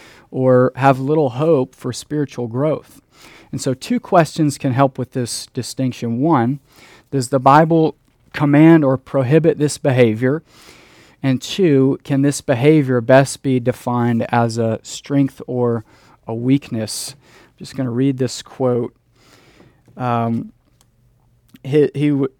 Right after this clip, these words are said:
in this book, he goes through, um, and tries to discern what's physical, what's spiritual in all of these areas. With Alzheimer's, with head injuries, you know, those are gonna be more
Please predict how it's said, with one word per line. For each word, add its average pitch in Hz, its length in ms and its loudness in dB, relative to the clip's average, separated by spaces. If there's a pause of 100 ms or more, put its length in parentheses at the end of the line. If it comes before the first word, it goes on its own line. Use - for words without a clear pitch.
(160)
in 160 120 0
this 143 220 0
book, 147 240 -2
he 135 100 -2
goes 135 380 2
through, 131 500 0 (640)
um, 113 640 -2 (440)
and 123 100 -4
tries 151 360 2
to 135 120 -10
discern 123 480 -2
what's 135 220 -2
physical, 135 480 -4
what's 117 220 -2
spiritual 135 640 -2
in 127 160 0
all 131 200 2
of 113 120 -2
these 117 240 -4
areas. 120 360 2
With 120 120 -6
Alzheimer's, 139 920 0 (360)
with 123 120 -8
head 147 200 4
injuries, 135 800 2
you 131 80 -4
know, 120 100 -2
those 127 240 -2
are 127 80 -4
gonna 127 220 -2
be 127 160 0
more 123 320 0